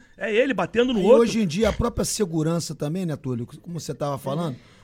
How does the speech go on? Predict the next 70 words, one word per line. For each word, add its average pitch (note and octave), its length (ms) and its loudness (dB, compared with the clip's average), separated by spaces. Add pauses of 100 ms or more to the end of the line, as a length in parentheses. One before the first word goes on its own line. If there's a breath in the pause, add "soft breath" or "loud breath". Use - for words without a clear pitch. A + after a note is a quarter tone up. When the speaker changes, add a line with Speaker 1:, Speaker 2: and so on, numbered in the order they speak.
Speaker 2:
hoje F3+ 280 0
em - 20 0
dia D#3+ 180 2
o G3 80 4
cara, F#3+ 480 0
já B2 140 -2
há E3+ 60 2
algum E3+ 200 0
tempo, D#3 380 -2
hoje E3 220 -2
não, C#3+ 160 0
já D3 80 2
há - 20 2
algum E3 180 -2
tempo F3+ 440 -4
ele F3 180 -2
tem F3+ 220 -2
que - 80 -12
ter G3 80 -4
o F3 40 2
registro D#3 400 -2
lá D#3+ 120 -2
na D#3 80 -2
poli-, D3+ 200 -4
a C#3 120 -4
tal F3 200 2
da D#3 100 4
Speaker 1:
Sim, D3 60 6
Speaker 2:
ata F3 140 8
da F3+ 100 2
Speaker 1:
tem C#3+ 140 4
que D3 100 4
Speaker 2:
Polícia D3 360 2
Speaker 1:
ser, D3 100 0
Speaker 2:
Federal. D#3+ 460 6
Speaker 1:
exatamente, D3+ 60 2
exata-, C3+ 380 -2
tem, D3+ 200 2
tem D3 140 0
que B2+ 40 -2
Speaker 2:
Né? - 80 0
Speaker 1:
re-, D3+ 60 2
Speaker 2:
Qual, A3+ 120 2
Speaker 1:
reciclagem. - 480 0
Speaker 2:
como E3 140 4
é, D#3+ 60 2
como C4 120 6
é C#4 60 8
que B3+ 120 -4
faz A#3 260 2
pro G#3+ 120 -6
cara G#3+ 360 2 (640 soft breath)
conseguir G3 440 2
um A3 40 6
registro E3+ 460 6
de - 20 -2
segurança? D3 840 0
Speaker 1:
O F3 100 0
cara G#3+ 240 0
tem A3 100 -2
que - 80 -12
procurar F3 520 2
uma, E3+ 180 0
uma, C#3+ 340 -2
uma C3+ 140 0
escola E3 460 -2
de - 80 -10
formação D3+ 440 -4
de C3 60 -2
vigilantes, D3 720 -6